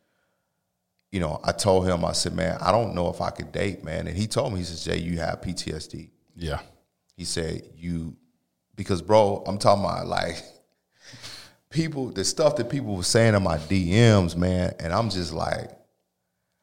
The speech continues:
Speaker 1: I had people hitting me up like, "Man, I hear you out here putting your hands on women." I'm like, "What?" I said,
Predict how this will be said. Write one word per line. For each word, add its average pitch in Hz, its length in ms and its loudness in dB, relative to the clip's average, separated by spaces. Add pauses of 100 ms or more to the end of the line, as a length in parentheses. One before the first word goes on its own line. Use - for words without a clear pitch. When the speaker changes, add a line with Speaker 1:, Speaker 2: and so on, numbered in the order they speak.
(160)
Speaker 1:
I 135 120 6
had 113 260 8
people 101 460 0
hitting 98 260 4
me 98 80 2
up 95 180 6
like, 87 220 0
"Man, 101 240 4
I 101 140 4
hear 104 160 4
you 101 120 2
out 92 140 2
here 98 120 0
putting 101 220 -4
your 95 160 0
hands 98 320 0
on 92 220 0
women." 95 320 -2
I'm 294 160 -8
like, 139 320 0
"What?" 453 540 -4 (2250)
I 427 60 -8
said, - 460 0